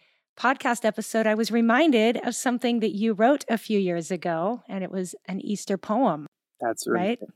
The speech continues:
Speaker 2: Yeah.
Speaker 1: And I don't remember what, this wasn't, like, a school assignment. It was just something you came up with?
Speaker 2: Yeah. You know, I think that when I was about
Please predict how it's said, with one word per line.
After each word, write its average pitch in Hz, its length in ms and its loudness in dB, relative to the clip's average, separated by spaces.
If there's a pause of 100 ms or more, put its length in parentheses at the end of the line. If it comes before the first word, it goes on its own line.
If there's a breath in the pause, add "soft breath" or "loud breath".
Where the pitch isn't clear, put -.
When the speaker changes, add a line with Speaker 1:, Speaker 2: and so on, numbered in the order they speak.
(140)
Speaker 2:
Yeah. - 180 -6
Speaker 1:
And 262 180 0 (100)
I 285 140 0
don't 392 140 0
remember 302 520 6 (380)
what, 247 360 2 (360)
this 240 240 -2
wasn't, 262 240 2
like, 285 160 2
a 277 40 4
school 247 320 2
assignment. 247 760 4
It 220 80 -2
was 220 160 0
just - 140 -6
something 226 300 2
you 208 360 4 (440)
came 226 200 2
up 214 160 0
with? 302 240 -2 (260)
Speaker 2:
Yeah. 147 380 2 (580)
You 131 80 0
know, 127 180 6
I 113 140 6
think 135 280 0 (100)
that 117 260 4 (300)
when 117 120 0
I 123 60 6
was 120 140 2
about 113 560 4